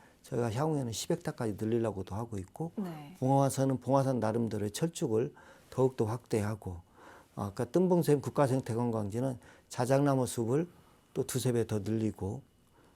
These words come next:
Speaker 1: 그래서 전반적으로 트레일 레이스를 하는데 많은 사람들이 볼거리를 만들어주고,
Speaker 2: 음.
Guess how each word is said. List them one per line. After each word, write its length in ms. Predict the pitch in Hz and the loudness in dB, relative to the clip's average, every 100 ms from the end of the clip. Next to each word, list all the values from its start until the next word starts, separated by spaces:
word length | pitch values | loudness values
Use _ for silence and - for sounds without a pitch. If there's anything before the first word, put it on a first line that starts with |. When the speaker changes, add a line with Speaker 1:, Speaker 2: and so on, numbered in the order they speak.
| _ - | _ -4
Speaker 1:
그래서 360 | 123 120 131 - - - - - | 0 2 0 -2 -20 -20 -20 -10
전반적으로 840 | - 135 147 165 170 147 113 110 | 0 4 6 6 6 4 4 0
트레일 360 | - - 190 190 | 0 4 6 8
레이스를 720 | 175 151 - 135 127 110 107 - - | 6 6 4 2 4 2 -2 -8 -14
하는데 760 | - 160 170 160 110 107 104 95 - _ - | -4 0 2 2 2 0 0 -6 -18 _ -8
많은 320 | 87 147 147 | 0 2 2
사람들이 360 | 156 139 120 | 2 0 0
볼거리를 580 | 107 - 131 - 123 113 | -2 -2 0 4 4 4
만들어주고, 880 | 101 92 107 123 117 - - 98 92 - 190 | 0 0 0 0 0 -4 -6 -6 -6 -10 -12
Speaker 2:
음. 160 | 170 | -12